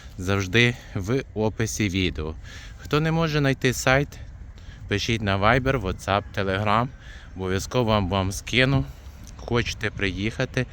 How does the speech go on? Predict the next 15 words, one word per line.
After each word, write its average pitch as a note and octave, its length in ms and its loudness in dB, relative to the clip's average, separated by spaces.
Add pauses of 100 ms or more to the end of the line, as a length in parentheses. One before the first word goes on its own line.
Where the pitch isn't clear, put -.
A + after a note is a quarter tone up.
(540)
поможу G2 520 2 (300)
підібрати, G2 600 4
купити G#2 520 -2 (240)
автомобіль. F#2+ 600 0 (640)
Всі - 260 2
автомобілі D3+ 800 4 (240)
з C3 320 2 (760)
аукціонів A#2 840 4 (200)
Нідерландів. G2+ 720 2 (840)
Автомобілі A#2 840 2 (1040)
в F#2+ 100 -4
гарних A#2+ 440 4
комплектаціях A#2+ 920 2 (520)
з G2 360 0 (320)
чесними A#2 680 4